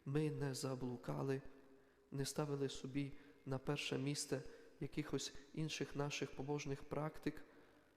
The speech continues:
наших планів, але справді Господа Бога. І то кожного дня з тим, то проживали. Що найважливіше для мене, як також для Франциска Асизького, було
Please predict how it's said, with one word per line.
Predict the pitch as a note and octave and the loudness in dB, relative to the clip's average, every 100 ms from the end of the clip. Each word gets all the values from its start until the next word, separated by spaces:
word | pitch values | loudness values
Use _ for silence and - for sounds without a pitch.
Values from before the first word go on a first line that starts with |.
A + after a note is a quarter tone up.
| - - | -20 -6
наших | C3+ C3 - B2+ - - - | 0 2 0 -2 -6 -12 -2
планів, | C#3+ C#3 D3 D3 D3 - - - - - - _ - | 2 4 2 0 -4 -6 -18 -20 -20 -20 -20 _ -4
але | C#3 C#3 | -4 -4
справді | - D3+ D3+ C#3 | -6 -6 -6 -4
Господа | C3+ - - C#3 | -4 -6 -4 -4
Бога. | C#3+ F3+ F3 - - - - _ | -4 -6 -10 -18 -20 -20 -20 _
І | - | -10
то | - D#3 | -4 -4
кожного | - E3 D#3 D3 D3 | 0 -2 -2 -2 -2
дня | C#3 D3+ D#3+ | -2 -4 -4
з | - | -2
тим, | D#3 C#3+ | -2 0
то | C#3 | -2
проживали. | - C3 C3 B2+ - - - - - - - - _ _ _ _ _ _ _ _ _ _ | 0 -2 0 -2 -2 -6 -12 -18 -20 -20 -20 -20 _ _ _ _ _ _ _ _ _ _
Що | - - | -12 -6
найважливіше | C#3 D#3+ G3 D#3+ C#3+ C#3+ E3+ - D3 | -2 0 0 0 -2 -2 -2 -2 -2
для | B2+ C3 | 0 0
мене, | C3+ F3 D3 - - - - - | 0 -2 -2 -6 -10 -14 -20 -12
як | - | -10
також | - E3 - - | -4 -4 -4 -2
для | C#3 | -2
Франциска | - C#3 - D#3 - C#3+ | -2 -4 -2 -4 -2 -2
Асизького, | C3+ D#3+ D#3 - D3 | -2 -4 -6 -6 -6
було | C3 D#3 D3 | -4 -4 -4